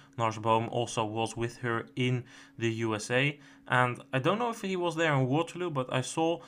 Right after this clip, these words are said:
they did a track walk together yesterday. And I actually had the feeling that Vos, it looked better the way she went up the stairs, took the corners.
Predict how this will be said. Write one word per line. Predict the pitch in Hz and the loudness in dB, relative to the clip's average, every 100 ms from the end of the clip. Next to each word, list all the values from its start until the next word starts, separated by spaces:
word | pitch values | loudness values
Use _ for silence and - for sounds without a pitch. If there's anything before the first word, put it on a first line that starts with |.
| - | -16
they | - 127 | -4 0
did | 131 | 2
a | 123 | 0
track | - 143 - | 2 2 2
walk | 147 143 - | -4 -4 -8
together | 127 135 135 | -4 -2 -2
yesterday. | 127 139 139 147 165 | 0 0 0 -2 0
And | 165 | 2
I | 165 - | 2 2
actually | 214 214 202 | 0 0 -2
had | 185 175 | 0 2
the | 156 | 0
feeling | 143 185 185 185 196 - - | -4 -4 -2 -4 -6 -14 -8
that | - 135 | -2 -2
Vos, | 120 143 147 - | 2 2 2 -2
it | - 139 | -4 0
looked | 185 196 107 | 0 -2 0
better | 143 135 - 123 | 2 2 0 -2
the | 113 | 0
way | 117 139 | 2 2
she | 139 139 135 - - | 2 -2 -4 -6 -8
went | 120 143 175 | 0 2 2
up | - | -4
the | 143 | -6
stairs, | 139 - 143 143 139 | -6 0 2 2 -2
took | - 170 | -4 -4
the | 165 | -2
corners. | 143 - 151 165 160 160 | -8 -2 0 2 -2 -4